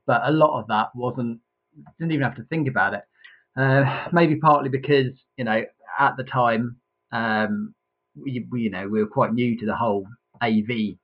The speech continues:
certainly second fix side of stuff. But things like in the media room, the, the speaker covers, they're magnetic. Yeah, that's complete.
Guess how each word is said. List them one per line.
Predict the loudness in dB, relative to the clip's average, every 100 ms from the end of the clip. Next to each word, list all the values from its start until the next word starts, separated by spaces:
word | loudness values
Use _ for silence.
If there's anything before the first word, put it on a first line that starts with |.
| _ -6
certainly | -6 -4
second | -8 -8 -8 -10
fix | -12 -6
side | -4 -4
of | -8
stuff. | -8 -8 _ _ _ _ _
But | 2 2 -2 _ -2
things | 2 4 4 4
like | 2 2
in | 0
the | 0
media | 2 2 2 0 2
room, | 0 -2 0
the, | 2 2 0 -4
the | -14
speaker | _ 0 0 0 -8
covers, | -8 -8 -12 _ _ -6
they're | 0
magnetic. | 0 0 -4 -6 -14 _ _ _ _ _ _ _ _
Yeah, | -6 -4 -4
that's | -4 _
complete. | -14 -10 -8